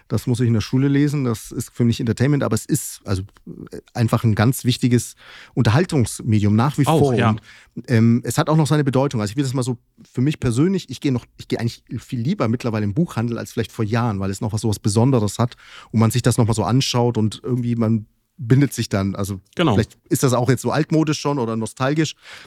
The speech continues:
Speaker 1: aber ich finde das eigentlich ganz spannend. Und, ähm, mich hat auch beim Thema Buch ja zum ersten Mal das Thema K I so richtig geflasht, als vor ein paar Jahren ja das erste auch wissenschaftlich geschriebene, von der K I geschriebene Buch,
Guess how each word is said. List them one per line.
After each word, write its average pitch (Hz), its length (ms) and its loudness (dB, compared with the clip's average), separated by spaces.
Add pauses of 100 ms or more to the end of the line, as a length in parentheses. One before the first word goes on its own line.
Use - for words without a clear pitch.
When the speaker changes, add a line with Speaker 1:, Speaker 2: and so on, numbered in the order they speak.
(220)
Speaker 1:
aber 110 120 4
ich 110 60 0
finde 131 140 2
das 117 80 2
eigentlich 107 200 0
ganz 101 160 0
spannend. 127 360 2 (540)
Und, 117 440 2
ähm, 113 260 2
mich 123 160 0
hat 151 120 -2
auch 120 80 -2
beim 120 220 2
Thema 131 180 0
Buch 131 220 -2
ja 123 100 2
zum 117 140 -2
ersten 127 200 0
Mal 123 40 2
das 113 140 0
Thema 127 200 2
K 110 180 -4
I 127 120 0
so 120 140 2
richtig 123 420 0
geflasht, - 580 0
als - 500 -4
vor 117 120 4
ein - 20 -6
paar 113 140 2
Jahren 113 240 2
ja 110 80 0
das 107 140 -4
erste 113 260 0
auch - 100 -2
wissenschaftlich 131 580 0
geschriebene, 127 600 2
von 117 160 -4
der 107 80 -2
K - 140 -4
I - 100 -4
geschriebene 120 360 0
Buch, 120 280 -2